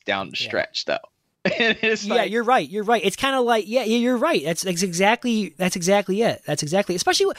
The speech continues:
Speaker 2: you know, the thing is, you start six and four, that's ten games. So, so in the final six games,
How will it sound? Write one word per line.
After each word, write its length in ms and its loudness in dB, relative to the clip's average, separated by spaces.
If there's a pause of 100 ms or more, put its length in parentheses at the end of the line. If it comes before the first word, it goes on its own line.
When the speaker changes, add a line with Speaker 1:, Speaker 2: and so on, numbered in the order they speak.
(100)
Speaker 2:
you 60 -8
know, 40 4
the 100 2
thing 160 -2
is, 140 2 (380)
you 120 -4
start 300 2
six 320 0
and 100 -8
four, 180 2
that's 140 -2
ten 200 -4
games. 180 -2
So, 220 6 (220)
so 240 0
in 160 0
the 80 -2
final 380 2
six 440 0
games, 760 0